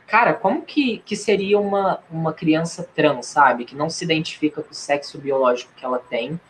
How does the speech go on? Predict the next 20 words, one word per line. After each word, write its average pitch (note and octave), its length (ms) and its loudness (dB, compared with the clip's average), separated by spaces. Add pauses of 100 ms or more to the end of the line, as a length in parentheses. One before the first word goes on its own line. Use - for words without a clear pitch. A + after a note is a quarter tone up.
(360)
e C3 80 -8
com C#3 360 -4
o C#3 60 -6
sexo D#3+ 460 -2
biológico D#3+ 580 6
que - 180 -6 (340)
foi D#3+ 180 6
imposto E3 440 0
pra D3+ 160 2
ela, A2+ 300 0 (680)
sabe? A#2 460 4 (640)
E, D3 320 6
então, D#3+ 320 2
assim, D#3+ 400 -2 (220)
cara, F3+ 400 4 (880)
sei F#3 220 0
lá, D3+ 300 6
eu, D#3+ 180 6 (260)
eu D#3+ 320 4
nasço C#3+ 640 -2